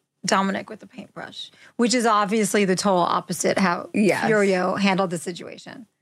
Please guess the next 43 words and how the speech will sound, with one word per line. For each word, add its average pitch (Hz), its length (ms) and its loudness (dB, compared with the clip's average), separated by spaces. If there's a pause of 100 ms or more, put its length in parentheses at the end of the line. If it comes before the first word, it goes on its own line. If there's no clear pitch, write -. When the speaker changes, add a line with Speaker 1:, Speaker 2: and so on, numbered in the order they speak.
(180)
Speaker 2:
A 175 80 -2
little 180 240 4
tiny 180 360 2
piece - 280 -2
of 185 80 2
wood 185 260 2
and 165 140 2
then 165 100 0
a 165 60 0
giant 143 840 -4 (100)
piece - 300 -18
of 123 140 -18
wood. - 260 -20 (100)
Speaker 1:
Yeah. 233 560 2
I - 60 -2
mean, 220 200 2
one 226 140 2
Speaker 2:
Yeah. 262 80 4
Speaker 1:
guy's 277 220 2
all 262 100 2
business 208 460 -2
and 214 80 -4
professional, 202 760 -2 (420)
and 214 140 2
then 214 120 2
Christopher's 226 760 0
kinda, 226 380 0
like, 214 400 0
making 208 300 0
jokes 208 320 0
about 185 240 -8 (320)
cocaine 214 540 0
and 180 340 -8 (420)
whatever 196 380 2
else. 190 260 -2
Speaker 2:
But - 100 2
I 190 120 2
do 196 300 2
love 165 360 2
Christopher's 151 500 0
swagger. 135 540 -4 (320)
Speaker 1:
Yeah. 233 180 2
Speaker 2:
In 220 100 2